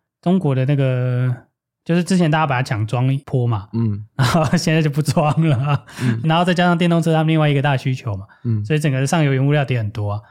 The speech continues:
Speaker 1: 然后再来是说我们之前有提过了嘛，很多绿能都是要干什么？就是要投资啊。
Speaker 2: 嗯。
Speaker 1: 对啊，所以你要盖电厂，要卖电给台电嘛，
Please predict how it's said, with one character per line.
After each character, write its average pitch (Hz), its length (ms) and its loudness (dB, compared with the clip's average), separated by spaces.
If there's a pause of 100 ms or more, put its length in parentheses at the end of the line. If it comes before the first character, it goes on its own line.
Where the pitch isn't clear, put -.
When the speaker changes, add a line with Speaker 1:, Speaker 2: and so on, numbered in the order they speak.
(180)
Speaker 1:
然 151 100 2
后 160 40 0
再 196 120 2
来 170 60 2
是 175 140 0
说 175 180 4
我 156 40 2
们 131 120 2
之 139 80 0
前 147 80 4
有 123 80 0
提 120 180 -4
过 135 140 0
了 120 60 0
嘛， 107 120 -2
很 110 100 2
多 147 120 2
绿 202 140 4
能 131 140 0
都 131 100 0
是 143 100 0
要 127 180 0
干 131 220 -2
什 107 60 -4
么？ 90 60 -10 (400)
就 131 60 -6
是 123 340 -4
要 160 80 0
投 131 140 -2
资 143 140 0
啊。 151 140 0 (220)
Speaker 2:
嗯。 113 220 -2 (300)
Speaker 1:
对 123 120 -4
啊， 117 60 -4
所 156 120 0
以 151 180 2 (200)
你 147 80 0
要 151 60 2
盖 170 100 2
电 165 160 2
厂， 127 200 -2
要 147 60 2
卖 175 140 2
电 160 140 2
给 120 80 0
台 127 120 0
电 143 180 0
嘛， 107 220 -4